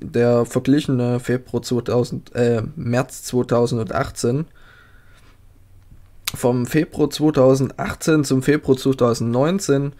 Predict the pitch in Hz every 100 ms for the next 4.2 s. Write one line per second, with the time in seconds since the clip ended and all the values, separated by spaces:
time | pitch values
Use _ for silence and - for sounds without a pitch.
0 | - - 135 127 - - 113 120 120 -
1 | - - - 151 - - - - 120 117
2 | 127 - 156 151 - - 113 - - 135
3 | 127 - 107 - 160 - - - - -
4 | - -